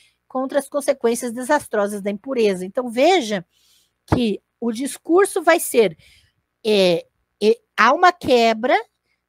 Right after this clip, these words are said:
na propriedade dos homens sobre as mulheres, mas a grande questão é, são as consequências desastrosas da impureza pra toda a comunidade.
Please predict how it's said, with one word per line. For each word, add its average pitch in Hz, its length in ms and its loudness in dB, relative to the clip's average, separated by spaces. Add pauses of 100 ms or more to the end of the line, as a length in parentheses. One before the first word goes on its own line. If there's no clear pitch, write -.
(120)
na 226 220 -8
propriedade 226 760 -2
dos 185 280 -14
homens 180 480 -8
sobre 214 240 -8
as 180 120 -10
mulheres, 196 720 -6 (1300)
mas 240 300 -2
a 254 60 4
grande 311 640 0
questão 294 600 0
é, 269 320 2 (100)
são 269 160 -8
as 262 100 -12
consequências 240 680 -6
desastrosas 196 680 -8
da 208 80 -10
impureza 233 560 -6
pra 262 180 -8
toda 233 280 -6
a - 20 -6
comunidade. 214 840 -6